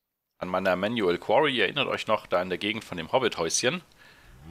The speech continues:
Wir werden jetzt einmalig, äh, das machen, was ich jetzt vorhabe in Zukunft, damit ihr es mal gesehen habt. Ansonsten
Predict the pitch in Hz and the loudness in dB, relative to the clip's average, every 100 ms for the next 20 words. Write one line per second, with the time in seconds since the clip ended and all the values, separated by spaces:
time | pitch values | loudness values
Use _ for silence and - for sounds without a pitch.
0 | 95 107 113 107 107 147 143 - 123 151 | -14 -14 -4 0 4 4 4 2 2 4
1 | 123 123 131 - - - 113 104 113 131 | 2 2 0 0 2 2 0 2 0 0
2 | 107 104 - - - 127 110 101 87 - | -6 -4 -4 -4 0 2 2 0 -4 -4
3 | - - 131 - 98 98 104 - 95 82 | -4 -4 -4 -4 -4 -2 -4 -2 -2 -2
4 | 107 120 104 - - - 87 95 98 - | -2 0 0 -2 -4 -6 -4 -2 -4 -4
5 | 98 80 | -4 -8